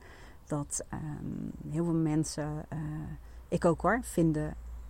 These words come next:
zelf alleen maar online programma's doen te beperkt. Want als ik bijvoorbeeld iemand feedback geef op het huiswerk, om het even zo te zeggen, dan hoor ik altijd ook een zinnetje die ik zo vaak hoor, dat ik de spijkers met koppen sla en dat ze daardoor juist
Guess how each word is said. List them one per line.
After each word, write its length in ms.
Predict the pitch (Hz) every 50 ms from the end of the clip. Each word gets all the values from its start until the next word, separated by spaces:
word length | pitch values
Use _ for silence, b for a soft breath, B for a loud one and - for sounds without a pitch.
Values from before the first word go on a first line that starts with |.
| - - - -
zelf 500 | 175 156 151 156 160 165 170 170 - -
alleen 300 | 160 160 156 151 151 165
maar 100 | 156 117
online 260 | 147 156 156 151 151
programma's 420 | - - 156 - 165 156 156 -
doen 160 | - 160 156
te 100 | - -
beperkt. 600 | 156 160 147 - - 160 151 156 208 247 - - -
Want 280 | 151 147 143 - - B B B B B B B B B B B B B B B B - - - - - - - -
als 140 | - 165 160
ik 60 | 165
bijvoorbeeld 480 | 160 151 151 160 156 156 156 151 - - -
iemand 320 | - 180 170 160 147 -
feedback 440 | - 190 175 - - 160 156 151 -
geef 380 | - - 151 147 151 151 - -
op 160 | - 160 147 - - -
het 140 | - - -
huiswerk, 520 | - 147 147 156 160 - 165 160 170 -
om 60 | 185
het 100 | 180 165
even 200 | 180 170 - 180
zo 160 | 165 165 170 160
te 120 | - 175
zeggen, 480 | 165 165 165 160 - - 170 175 170 160
dan 200 | 165 160 156 160
hoor 260 | 160 165 170 175 165
ik 100 | 156 - -
altijd 640 | - 202 208 226 247 240 - 214 185 190 190 202 - - -
ook 260 | - 196 202 208 - - -
een 140 | 175 165 165
zinnetje 540 | 156 160 170 190 220 214 - - 220 262 262
die 180 | 240 190 - -
ik 60 | - -
zo 200 | - - 240 285
vaak 220 | 285 302 214 -
hoor, 340 | 190 185 190 190 196 202 - -
dat 120 | - - 175
ik 100 | 165 -
de 80 | -
spijkers 400 | - - - 170 175 170 - 165
met 160 | - 160 156 -
koppen 300 | - 175 180 - 208 -
sla 360 | - 208 196 196 208 196 -
en 100 | 180 175
dat 160 | 165 165 -
ze 120 | - -
daardoor 560 | 151 147 156 151 170 202 214 208 - 175 175 170
juist 580 | 156 156 160 165 180 196 202 - - - -